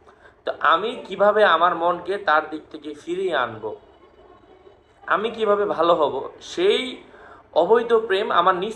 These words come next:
থেকে যেন দূর হয়ে যায়, আমি যেন আমার সংসার নিয়ে টিকে থাকতে পারি, আমি যেন আমার অবস্থায় ঠিক রাখতে পারি, আমি যেন আমার ক্যারিয়ার করতে পারি, আমি যেন আমার লেখাপড়া করতে পারি, সেই আমলটাই আজকে আপনাদের সাথে share করব।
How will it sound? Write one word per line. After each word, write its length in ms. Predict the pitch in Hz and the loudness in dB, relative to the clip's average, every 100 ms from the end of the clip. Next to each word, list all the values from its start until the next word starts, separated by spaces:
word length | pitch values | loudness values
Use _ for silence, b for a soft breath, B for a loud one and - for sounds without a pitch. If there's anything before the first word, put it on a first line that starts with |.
| - | -8
থেকে 180 | 220 220 | -6 -4
যেন 220 | 214 220 | -2 -2
দূর 220 | 180 208 | -2 -2
হয়ে 260 | 185 175 160 | -2 0 0
যায়, 240 | 139 131 123 | 2 2 2
আমি 240 | 139 208 | -4 -2
যেন 180 | 220 208 | -2 2
আমার 320 | 180 151 165 151 | 4 4 4 0
সংসার 480 | - 160 165 196 185 | -2 -6 -4 -4 -4
নিয়ে 240 | 175 160 | -6 -12
টিকে 280 | 151 180 175 | -14 -12 -10
থাকতে 300 | 160 151 156 | -10 -10 -10
পারি, 260 | 139 135 131 | -6 -6 -4
আমি 240 | 131 196 220 | -4 -4 -2
যেন 160 | 196 | 0
আমার 260 | 156 151 160 | 2 2 2
অবস্থায় 360 | 156 156 151 147 | 0 -2 -6 -8
ঠিক 140 | 208 208 | -8 -4
রাখতে 260 | 170 - | -4 -4
পারি, 240 | 143 135 131 - B B B | -6 -4 -6 -12 B B B
আমি 180 | - 190 | -4 -2
যেন 140 | 220 208 | 0 2
আমার 220 | 170 165 160 | 2 2 0
ক্যারিয়ার 400 | - 185 208 208 | 0 2 4 2
করতে 280 | 165 160 160 | 0 -2 -2
পারি, 160 | 147 147 | -2 0
আমি 160 | 139 196 | -2 -2
যেন 160 | 208 | -2
আমার 200 | 175 156 | 0 0
লেখাপড়া 460 | 135 139 196 180 151 | -2 -4 0 0 0
করতে 280 | 139 135 135 | -4 -10 -10
পারি, 200 | 147 202 | -8 -10
সেই 340 | - 233 233 | -10 -6 0
আমলটাই 420 | 170 147 180 214 | 2 2 0 0
আজকে 220 | 175 - 139 | 0 0 -4
আপনাদের 260 | 127 127 | -4 -8
সাথে 160 | 123 120 | -8 -10
share 260 | 117 143 113 | -4 -4 -4
করব। 340 | 117 107 | -10 -12